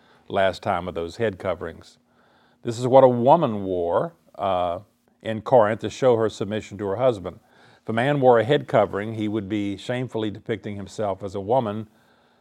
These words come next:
because according to custom, women wore a head covering. If a wom-, man were to wear a head covering, he would not be conforming to the role God intended for him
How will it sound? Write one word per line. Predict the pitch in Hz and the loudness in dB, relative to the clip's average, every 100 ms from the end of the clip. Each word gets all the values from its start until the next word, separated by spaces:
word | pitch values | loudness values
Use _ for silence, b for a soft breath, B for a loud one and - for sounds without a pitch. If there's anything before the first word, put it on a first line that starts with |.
| _ | _
because | 107 120 95 | 0 0 0
according | 98 143 131 | 2 2 2
to | 110 | -2
custom, | - 156 - 123 120 | 6 6 6 0 0
women | 120 117 | -2 -4
wore | 104 104 | 0 0
a | 117 | 2
head | 143 143 | 0 2
covering. | 131 101 87 | 2 2 0
If | 90 | -8
a | 101 | -6
wom-, | 101 98 120 | -4 -6 -8
man | 110 123 120 | -8 -6 -2
were | 107 | -2
to | 107 | 0
wear | 107 101 | 0 0
a | |
head | 110 - | -2 0
covering, | 113 113 | -2 -2
he | 110 | -6
would | 101 | -6
not | 107 131 | -6 -8
be | - | -10
conforming | 107 98 107 98 98 | -12 -8 -8 -8 -12
to | |
the | 95 | -8
role | 98 95 | -4 -4
God | 95 95 92 | -2 -4 -4
intended | 87 131 131 | -6 -6 -6
for | 117 123 | -6 -8
him | 117 | -8